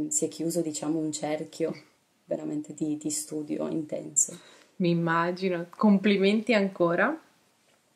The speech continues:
Speaker 2: per,
Speaker 1: Grazie.
Speaker 2: per il tuo percorso. E prima di concludere volevo farti un'ultima domanda, che è, diciamo, una tua valutazione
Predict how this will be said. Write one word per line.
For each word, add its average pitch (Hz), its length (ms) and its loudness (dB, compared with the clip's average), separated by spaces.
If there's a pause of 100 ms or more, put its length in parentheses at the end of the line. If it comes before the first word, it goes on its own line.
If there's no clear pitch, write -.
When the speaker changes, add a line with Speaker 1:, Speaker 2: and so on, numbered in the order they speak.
(280)
Speaker 2:
per, 190 280 6
Speaker 1:
Grazie. 190 360 2
Speaker 2:
per 208 200 4
il 214 240 6
tuo 233 180 10
percorso. 214 960 2 (480)
E 202 800 6
prima 277 320 4
di 214 120 0
concludere 208 680 2
volevo 190 500 2
farti - 400 -2
un'ultima 185 520 0
domanda, 185 640 -4
che 175 360 4
è, 180 100 -6 (400)
diciamo, 196 560 6
una 185 260 2
tua 185 600 6 (540)
valutazione 196 1300 4